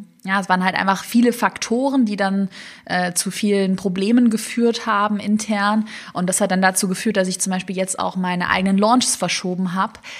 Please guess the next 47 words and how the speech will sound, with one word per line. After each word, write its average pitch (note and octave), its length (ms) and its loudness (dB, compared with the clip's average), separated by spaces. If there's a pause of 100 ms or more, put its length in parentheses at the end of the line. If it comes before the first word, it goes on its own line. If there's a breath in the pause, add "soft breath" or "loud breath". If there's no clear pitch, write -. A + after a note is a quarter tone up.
(240 loud breath)
was G#3 260 2
mich A3+ 180 4
natürlich G3 440 0
sehr F3+ 360 0
ärgert G#3+ 540 4
und G3 100 0
wo F#3 60 0
ich F3 140 -4
auch E3 80 -4
sag: D#3+ 240 -8
"Oh, E3+ 120 -6
jetzt F#3 140 -4
hab F3+ 60 -6
ich F3+ 100 -2
mir F3+ 100 0
so F3+ 140 -2
hohe F#3 180 0
Ziele G#3+ 340 2
gesetzt, F#3+ 400 0
jetzt E3+ 120 -4
erreiche F#3+ 360 2
ich G#3+ 140 0
die G3 160 -2
nicht. F#3+ 400 0
Oh F3+ 320 -8
Mann." F#3 420 2 (500 loud breath)
Mm. F3+ 400 0 (680)
Für G#3 120 -2
mich G#3+ 260 4
wirklich G#3 220 -2
eine F#3+ 160 4
richtige G#3 340 0
Niederlage. F#3 540 4
Ich F#3 80 -6
glaub, F3 160 0
jeder, F#3+ 180 2
der F3 140 0
mich F3+ 180 -4
kennt, F#3+ 180 -2
der F3 140 0
weiß, F#3 300 4
ich, F3 160 -8
ich - 140 -8
bin F#3 140 0
da F3+ 140 4
gar, F3 160 -2
ich, F#3+ 200 -6